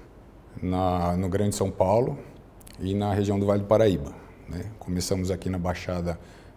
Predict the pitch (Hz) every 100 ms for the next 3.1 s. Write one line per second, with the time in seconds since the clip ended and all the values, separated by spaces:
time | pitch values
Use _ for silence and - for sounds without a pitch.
0 | - 82 92 90 92 - 90 87 87 85
1 | 82 90 123 131 - - - - - -
2 | - - 82 85 87 85 87 85 82 82